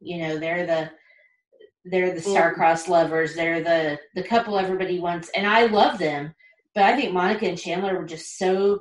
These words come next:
Speaker 1: perfectly imperfect for each other that
Speaker 2: Mm-hmm.
Speaker 1: it, it just turned out perfectly, you know?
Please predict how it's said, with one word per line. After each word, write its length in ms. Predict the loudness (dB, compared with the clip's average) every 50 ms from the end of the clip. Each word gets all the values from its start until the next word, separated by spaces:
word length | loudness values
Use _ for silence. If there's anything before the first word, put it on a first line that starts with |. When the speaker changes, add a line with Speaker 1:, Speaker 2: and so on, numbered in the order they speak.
| -4 _ _ _ _ _ _ _
Speaker 1:
perfectly 880 | -4 0 0 0 0 0 -4 -4 0 4 4 4 4 2 -4 -8 -12 -14 _ -8
imperfect 720 | -4 -4 -4 -4 -6 -8 -8 -8 -6 -6 -8 -8 -8 -12 -12
for 160 | -6 -6 -6
each 200 | -4 -6 -6 -6
other 460 | -6 -4 -4 -2 -2 -2 -4 -4 -10 _ _ _ _ _ _ _ _ _ -4
that 60 | 0
Speaker 2:
Mm-hmm. 160 | 0 2 2 2
Speaker 1:
it, 240 | 0 -2 -4 -8 _ _ _ -6
it 280 | -2 -2 -2 -2 -4 -8 -14 -18
just 200 | -18 -16 -4 -2
turned 220 | 0 2 2 2
out 280 | 2 2 0 -2 -4 -8
perfectly, 560 | -12 -12 -12 -14 -18 -20 -20 -20 -20 -20 -18 -14
you 140 | -10 -8 -6
know? 200 | -6 -6 -6